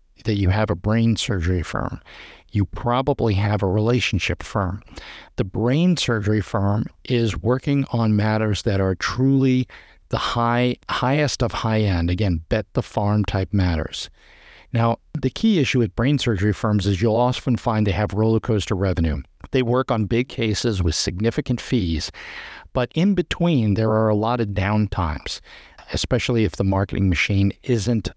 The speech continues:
operating during the time when the big cases are going on. These might be smaller firms with smaller teams. Um, the real salability issue here is that the brain surgeon lawyer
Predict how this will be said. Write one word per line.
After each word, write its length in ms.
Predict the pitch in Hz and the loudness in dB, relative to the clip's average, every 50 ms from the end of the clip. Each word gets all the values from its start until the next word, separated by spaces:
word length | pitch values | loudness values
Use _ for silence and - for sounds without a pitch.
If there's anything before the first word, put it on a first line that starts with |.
| _ - | _ -4
operating 640 | 123 113 101 - - - 92 95 98 101 101 90 - 95 | -2 -2 -2 -2 -2 -2 -2 0 0 0 -2 -2 -4 -2
during 300 | - 113 101 95 101 101 | -2 0 2 2 2 2
the 60 | 92 | 0
time 500 | - - 107 95 101 104 95 90 90 95 | 0 0 0 0 2 2 2 2 2 2
when 140 | 92 90 90 | 2 0 0
the 60 | 87 | 0
big 200 | 85 - - - | -2 -2 -4 -2
cases 380 | - 101 95 85 - - - - | -2 -2 0 0 -2 -2 -4 -4
are 40 | - | -2
going 280 | - 85 76 80 82 | -2 -2 0 0 0
on. 220 | 78 78 78 71 71 - - - - - - - _ | 0 0 -2 -4 -6 -8 -14 -18 -20 -20 -20 -12 _
These 180 | - 117 98 95 | -2 0 0 2
might 220 | 104 95 95 - | 0 0 0 -2
be 100 | - - | -2 -4
smaller 460 | - - - - 107 107 113 127 127 | -4 -4 -2 0 0 2 2 2 0
firms 440 | - - - 58 - 65 117 - 71 - | -2 -2 -2 0 0 0 0 -2 -4 -2
with 360 | 98 104 92 90 - - - - | 0 0 0 0 -2 -4 -6 -6
smaller 420 | - - - - 87 85 78 80 | -4 -2 -2 0 0 0 0 -2
teams. 600 | - - - 131 135 139 143 143 147 143 - - - - - - - - - - - - - | -2 -2 -2 0 2 2 2 2 2 0 -2 -4 -8 -14 -20 -20 -20 -18 -18 -18 -20 -16 -8
Um, 480 | 165 110 95 90 90 90 92 90 85 - _ _ _ _ _ - | -4 -2 0 0 2 0 0 -2 -4 -8 _ _ _ _ _ -6
the 160 | 127 117 110 | -2 -2 0
real 640 | 98 117 127 143 165 180 185 180 170 165 165 - - - | 0 2 2 2 2 2 2 2 2 2 0 -2 -6 -8
salability 800 | - - - 117 104 101 107 95 90 143 160 165 151 139 131 127 | -6 -2 -2 0 2 2 2 2 2 0 0 2 0 0 0 0
issue 220 | 120 110 - - 113 | 0 0 0 0 0
here 440 | 92 113 117 110 101 107 107 107 - - - | 0 0 0 0 0 0 -2 -2 -4 -4 -4
is 200 | 113 101 78 71 | -2 -2 0 0
that 200 | 104 104 98 - | 0 0 0 0
the 80 | 110 | -4
brain 500 | 92 - 101 107 110 131 135 135 135 127 | -2 0 0 2 2 2 4 2 2 2
surgeon 640 | - - - 117 117 110 101 104 110 107 104 101 95 | 0 0 0 0 0 0 0 2 2 2 2 2 2
lawyer 460 | 98 104 101 95 90 90 85 82 | 2 2 2 2 2 0 0 -2